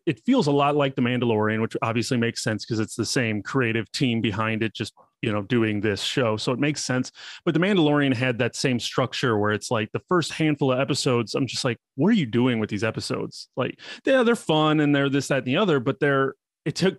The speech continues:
it for both those seasons. I felt like it took 'em too long to let me know what the story is. Who's the bad guy? What are you doing? What are we supposed to care about? What are we doing? And this show is doing the exact same thing. We have these first three episodes and there's so much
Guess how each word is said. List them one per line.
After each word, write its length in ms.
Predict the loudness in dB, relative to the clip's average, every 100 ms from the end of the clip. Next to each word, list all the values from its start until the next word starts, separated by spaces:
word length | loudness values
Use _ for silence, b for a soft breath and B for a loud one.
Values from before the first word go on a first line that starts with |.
| -2
it 220 | -2 -2 _
for 80 | -2
both 300 | 2 2 2
those 180 | 0 2
seasons. 340 | 0 2 0
I 120 | 0
felt 200 | -2 -2
like 160 | -2 -2
it 80 | -2
took 140 | -2
'em 80 | 0
too 180 | 0 2
long 300 | 2 2 2
to 100 | 0
let 140 | 0
me 80 | 0
know 140 | 0
what 220 | 0 -4 -2
the 80 |
story 420 | -4 0 2 0 -4
is. 180 | -6 -2
Who's 160 | 0
the 80 | 2
bad 300 | 2 2 2
guy? 280 | 0 2 0
What 260 | 0 2
are 80 | 2
you 160 | 2 0
doing? 300 | 0 -2 -2
What 180 | 0 4
are 80 | 4
we 160 | 2
supposed 280 | 0 -4 -2
to 60 | -4
care 240 | 0 0
about? 300 | 2 0 -2 -2
What 240 | 0 2
are 100 | 4
we 140 | 4
doing? 360 | 2 2 0 -2 B B B
And 140 | 2 2
this 80 |
show 180 | 4 2
is 60 | 4
doing 180 | 4 4
the 40 |
exact 280 | 2 0 0
same 180 | -2 0
thing. 320 | 0 -2 0
We 100 | 0
have 140 | 2
these 160 | 0 0
first 260 | 0 -2 0
three 140 | 0
episodes 460 | 0 0 0 0 -2
and 180 | -2
there's 140 | -2 0
so 200 | 0 2
much 340 | 0 0 -4